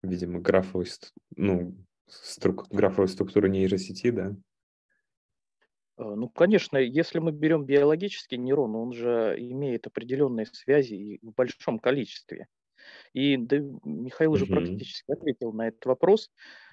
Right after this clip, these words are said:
Speaker 2: А, есть нейроны, соответственно, даже в модели Ижикевича, я щас не помню уже детали, которые веса стационарны, стабильны, они как бы не меняются.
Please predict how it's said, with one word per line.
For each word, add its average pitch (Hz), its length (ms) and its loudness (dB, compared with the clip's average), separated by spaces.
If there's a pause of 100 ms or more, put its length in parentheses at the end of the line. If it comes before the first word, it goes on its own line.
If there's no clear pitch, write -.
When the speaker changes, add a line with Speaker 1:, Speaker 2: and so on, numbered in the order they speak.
(220)
Speaker 2:
А, 104 600 2
есть 139 440 -4
нейроны, 143 360 2
соответственно, 117 1000 -4
даже 117 300 -4
в 110 60 -12
модели 127 480 0
Ижикевича, 110 600 -10
я 101 40 -10
щас - 440 -14
не 117 80 -10
помню 101 300 -6
уже 104 120 -14
детали, 143 460 0
которые 139 420 0
веса 143 480 0
стационарны, - 960 -2
стабильны, 127 520 -4
они 113 120 -2
как 113 200 -8
бы 120 100 -8
не 131 60 -2
меняются. 131 720 -4